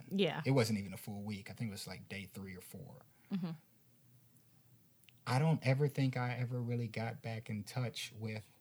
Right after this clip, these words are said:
Speaker 2: with
Speaker 1: That,
Speaker 2: that,
Speaker 1: yeah.
Speaker 2: that, that feeling. Um, now, I have experienced it again in other areas. Uh, I'm actually experiencing it where I'm living now. Uh,
Speaker 1: Interesting.
Speaker 2: a little bit. Um, yeah.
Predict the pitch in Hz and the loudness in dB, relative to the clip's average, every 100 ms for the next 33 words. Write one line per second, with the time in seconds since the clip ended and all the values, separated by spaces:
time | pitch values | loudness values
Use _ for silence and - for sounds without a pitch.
0 | _ - _ _ - 170 147 - - 170 | _ -20 _ _ -2 2 2 0 -2 0
1 | 110 107 107 113 113 - - 123 113 104 | 0 0 -2 -2 -2 -6 -4 -2 -2 -6
2 | 107 - 117 117 110 110 104 110 113 113 | -12 -8 -4 -2 -2 -2 -2 0 2 0
3 | 113 - - _ _ _ _ _ _ _ | -2 -8 -20 _ _ _ _ _ _ _
4 | _ _ _ 113 117 120 107 90 - _ | _ _ _ 4 4 4 0 -6 -14 _
5 | _ _ - - 117 110 - 123 120 117 | _ _ -8 -2 0 0 -2 2 2 2
6 | - 110 104 110 131 123 127 123 113 110 | -2 -4 -2 0 2 2 0 -4 -4 0
7 | 110 110 - - 123 135 117 139 131 127 | 0 0 -4 -6 -2 0 2 2 2 0
8 | 135 - 120 113 110 117 - 110 113 120 | -4 -6 -4 -4 -4 -6 -4 -2 0 -2
9 | 135 120 104 - 110 110 - 101 107 110 | -2 -2 -2 -6 -4 -2 -4 -6 -4 -2
10 | 113 110 104 101 120 147 87 - _ _ | -2 -2 -4 -2 -2 -2 -4 -12 _ _
11 | - - 359 480 - 220 110 104 110 107 | -14 -4 -2 0 0 2 2 2 0 -2
12 | - 117 117 113 107 104 110 113 120 | -4 -2 0 0 -2 -4 -2 0 0